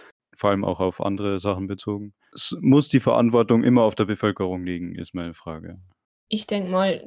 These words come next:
Speaker 2: generell nein. Also, muss nicht immer auf der Bevölkerung liegen. Äh, es ist aber auch irgendwie so, was zum Beispiel in letzter Zeit irgendwie deutlicher wird, finde ich, dass ja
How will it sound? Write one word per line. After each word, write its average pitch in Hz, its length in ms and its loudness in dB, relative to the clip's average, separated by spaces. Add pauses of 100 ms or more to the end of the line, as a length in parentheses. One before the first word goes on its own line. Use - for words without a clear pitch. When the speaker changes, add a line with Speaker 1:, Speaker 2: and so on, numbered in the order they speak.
Speaker 2:
generell 196 680 -4 (320)
nein. 196 640 -2 (720)
Also, 185 360 0
muss 208 360 0
nicht 240 220 2
immer 226 200 2
auf 233 120 -6
der 233 100 0
Bevölkerung 233 580 2
liegen. 240 380 0 (800)
Äh, 202 300 6
es 214 160 2
ist - 240 0
aber 208 300 2
auch 226 260 2
irgendwie 226 420 4
so, 247 520 2 (220)
was 202 280 0
zum 208 120 -2
Beispiel 196 300 -4
in 180 220 -6
letzter 196 280 -4
Zeit 208 240 -6
irgendwie 185 420 -2 (300)
deutlicher 208 520 0
wird, 226 180 2
finde 233 260 4
ich, - 180 -8 (560)
dass 214 280 4
ja 214 540 6